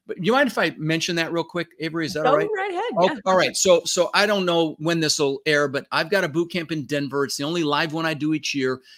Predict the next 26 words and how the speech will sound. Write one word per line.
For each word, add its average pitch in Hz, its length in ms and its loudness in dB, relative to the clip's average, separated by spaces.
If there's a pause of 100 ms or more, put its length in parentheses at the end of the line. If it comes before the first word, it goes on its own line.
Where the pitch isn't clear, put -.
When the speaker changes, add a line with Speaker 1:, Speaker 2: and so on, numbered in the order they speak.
(140)
Speaker 1:
It's - 160 -6
a 170 40 -4
hundred 214 320 -2
ninety-seven 160 680 -4
dollars 139 260 -2
for - 160 -12
three 139 300 -6
days, 110 380 -6
and 143 120 -4
it's 135 180 -4
not 147 220 0
a 143 60 0
big 131 260 -4
sales 131 400 0
pitch. 113 340 -6
I 127 80 -2
talk 170 240 -2
about 160 180 0
my 143 140 -2
coaching 143 400 -2
for - 100 -20
thirty 131 280 -4
minutes, 110 340 -4
and 139 60 -2
that's 135 160 -4
it. 117 200 -4